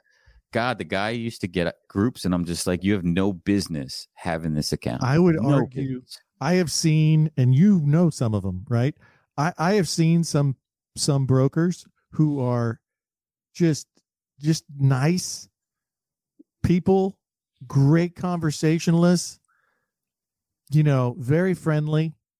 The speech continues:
Speaker 2: They don't know bupkis, and they've got gigantic books of business.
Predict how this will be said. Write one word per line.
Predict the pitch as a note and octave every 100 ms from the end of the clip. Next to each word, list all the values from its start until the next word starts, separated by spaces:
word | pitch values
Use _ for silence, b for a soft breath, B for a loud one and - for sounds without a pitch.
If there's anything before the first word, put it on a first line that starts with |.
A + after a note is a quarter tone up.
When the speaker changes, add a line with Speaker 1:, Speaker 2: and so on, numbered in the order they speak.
| _ _ _ _ _ _ _ _ _ _ -
Speaker 2:
They | G3
don't | F#3
know | C3+
bupkis, | A2+ E3 - A2 F#2 - _ _ _ _
and | A#2+ B2
they've | D3 D#3
got | C3 C#3+ D3 D3
gigantic | A2+ A2+ C3 B2 A#2+ D3 D3 E3 D#3 D3 -
books | C#3+ B2 -
of | A2+
business. | B2+ A#2+ G#2+ F#2 -